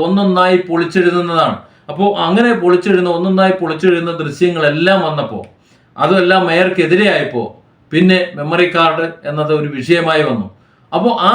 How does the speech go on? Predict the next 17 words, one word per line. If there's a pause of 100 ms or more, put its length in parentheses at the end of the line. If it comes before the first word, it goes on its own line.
(140)
മെമ്മറി
കാർഡ് (100)
പരിശോധിക്കും (100)
എന്നുള്ളൊരു
നില
വന്നു. (160)
ആദ്യം
പോലീസിന്റെ
നിലപാട് (400)
മെമ്മറി
കാർഡ്
പരിശോധിക്കുന്നില്ല (160)
എന്നതായിരുന്നു. (300)
അപ്പോ (140)
അത്തരത്തിലൊരു
മെമ്മറി
കാർഡ്